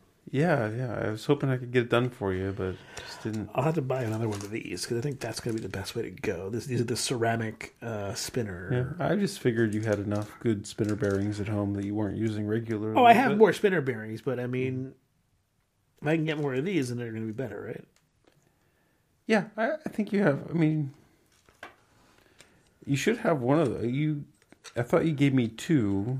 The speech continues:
Speaker 1: and we, I thought we put one into one of your spinners.
Speaker 2: It's
Speaker 1: You
Speaker 2: probably then in my, in my desk at work somewhere.
Speaker 1: Yeah, you should have a ceramic one at home, somewhere.
Speaker 2: Yeah.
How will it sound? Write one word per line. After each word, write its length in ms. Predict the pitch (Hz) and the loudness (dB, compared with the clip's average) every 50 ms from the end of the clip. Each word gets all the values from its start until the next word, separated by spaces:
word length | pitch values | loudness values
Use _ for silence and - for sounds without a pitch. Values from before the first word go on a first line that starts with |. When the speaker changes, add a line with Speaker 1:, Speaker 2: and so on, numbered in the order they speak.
| 127 - | -4 -2
Speaker 1:
and 140 | 113 110 107 | -2 0 0
we, 60 | 110 | 0
I 200 | 107 107 117 117 | 0 0 -2 -2
thought 120 | 131 156 - | -2 0 -2
we 80 | 127 | -2
put 160 | 117 - 135 110 | 0 0 0 2
one 200 | 117 123 123 117 | 2 2 2 2
into 220 | 117 117 113 113 | 2 2 2 0
one 140 | 104 107 110 | 0 0 0
of 60 | 107 | 0
your 100 | 101 98 98 | 0 -2 -4
spinners. 460 | - - 135 127 107 104 101 - - | -6 -6 -6 -6 -6 -6 -8 -8 -6
Speaker 2:
It's 80 | 151 104 | -6 0
Speaker 1:
You 60 | 110 | 4
Speaker 2:
probably 240 | 180 180 165 156 151 | 6 8 8 8 8
then 100 | 143 131 | 6 6
in 80 | 131 127 | 2 0
my, 100 | 127 131 | -2 -4
in 120 | - 143 | -4 -2
my 120 | 131 123 120 | -2 -2 -2
desk 300 | 117 127 113 - - 127 | -2 -4 -4 -6 -8 -6
at 60 | 120 | -6
work 220 | 120 120 110 107 | -4 -4 -6 -6
somewhere. 320 | - - 113 104 104 104 113 | -8 -10 -10 -8 -8 -8 -6
Speaker 1:
Yeah, 120 | 117 117 110 | -6 -6 -6
you 200 | 107 104 110 120 | -6 -6 -8 -8
should 180 | - - 165 156 | -6 -4 -2 -2
have 120 | 143 110 | -2 -2
a 60 | 110 | -4
ceramic 440 | 113 - - 120 120 117 110 110 - | -8 -6 -4 -2 -2 -2 -2 -4 -4
one 140 | 107 104 101 | -4 -2 -2
at 100 | 98 101 | -4 -6
home, 220 | 117 127 - - - - - | -6 -8 -8 -10 -10 -12 -12
somewhere. 440 | - - 151 131 110 92 95 110 113 - _ - | -6 -4 -2 -2 0 -2 -4 -6 -12 -14 _ -8
Speaker 2:
Yeah. 260 | 120 117 113 101 98 | -4 -4 -4 -4 -6